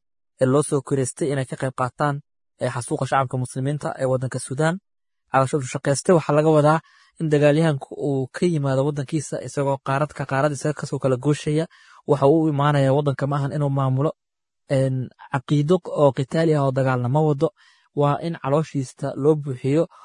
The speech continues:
oo, een, qaab, een, murtazaqa ah ayuu dagaalka kaga qayb qaadanayaa. Een, meydadka waa la soo bandhigay, caddeymaha waa la soo bandhigay.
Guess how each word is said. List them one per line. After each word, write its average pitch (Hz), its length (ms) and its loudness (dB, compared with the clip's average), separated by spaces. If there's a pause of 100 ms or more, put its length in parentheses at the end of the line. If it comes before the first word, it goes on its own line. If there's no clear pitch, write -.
(160)
oo, 135 440 6
een, 131 360 0
qaab, 151 240 2 (320)
een, 123 460 -2 (360)
murtazaqa 135 580 0
ah 131 120 -2
ayuu 127 200 -2
dagaalka 131 400 0
kaga 135 180 -2
qayb 131 240 -6
qaadanayaa. 135 520 -2 (560)
Een, 135 400 0
meydadka 151 420 0
waa 139 140 4
la 131 100 0
soo 151 160 -2
bandhigay, 156 400 -2 (360)
caddeymaha 139 540 2
waa 123 140 2
la 120 60 -2
soo 147 160 0
bandhigay. 156 420 -2